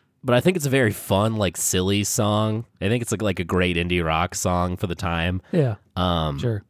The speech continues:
Speaker 1: it's pretty tangentially Christmas, um, but I think it's a good song. Um, but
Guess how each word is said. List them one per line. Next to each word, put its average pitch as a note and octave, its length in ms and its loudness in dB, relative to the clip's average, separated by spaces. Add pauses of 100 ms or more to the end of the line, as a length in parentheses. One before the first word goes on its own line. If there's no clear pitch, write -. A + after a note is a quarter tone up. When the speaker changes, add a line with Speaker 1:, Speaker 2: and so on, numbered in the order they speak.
(220)
Speaker 1:
it's D3 140 -2
pretty B3+ 240 0
tangentially A#2 920 0 (120)
Christmas, - 640 -2 (460)
um, D#2 460 -2
but F#2+ 100 2
I G2+ 60 4
think G#2 180 0
it's G2+ 100 -4
a G2 40 -4
good D#2+ 160 -4
song. D#2 380 -2 (560)
Um, F2 480 0 (840)
but G2+ 560 0